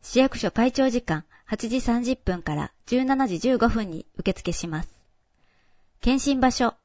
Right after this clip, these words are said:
田野病院。費用、千円。脳ドック分としていただきます。特定健診は無料です。お問い合わせ先、市民課保険年金班。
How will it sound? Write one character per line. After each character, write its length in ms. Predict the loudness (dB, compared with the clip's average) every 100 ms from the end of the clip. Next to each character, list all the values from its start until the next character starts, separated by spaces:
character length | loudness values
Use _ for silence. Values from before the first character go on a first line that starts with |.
| _ 0
田 100 | 2
野 140 | 4
病 260 | 4 4 0
院。 160 | -10 _ -20 -20 _ _ -2
費 160 | 4
用、 220 | 4 2 _ _ _
千 300 | 2 2 2
円。 180 | -6 -10 _ _ _ _ _ -4
脳 180 | -2 2
ド 100 | 2
ッ 20 |
ク 160 | 2 0
分 160 | 0
と 120 | -2
し 80 | -4
て 240 | -4 -6 -6
い 100 | 0
た 100 | 0
だ 100 | 0
き 140 | -4
ま 120 | -6 -8
す。 160 | -12 _ _ _ _ _ _ _ _ -2
特 180 | 0
定 180 | 4 4
健 220 | 4 0
診 240 | 0 -6 -4
は 200 | -6 -6 _
無 100 | -4
料 180 | 2 2
で 140 | 2 -2
す。 200 | -8 _ _ _ _ _ -4
お 120 | 0
問 180 | 2 6
い 60 |
合 40 | 4
わ 80 | 4
せ 100 | 0
先、 400 | -2 -2 -6 _ _
市 160 | -2 0
民 200 | 0 -2
課 260 | -2 -2 _
保 120 | -8 2
険 180 | 2
年 240 | 4 0 -2
金 200 | -4 -6
班。 280 | -6 -8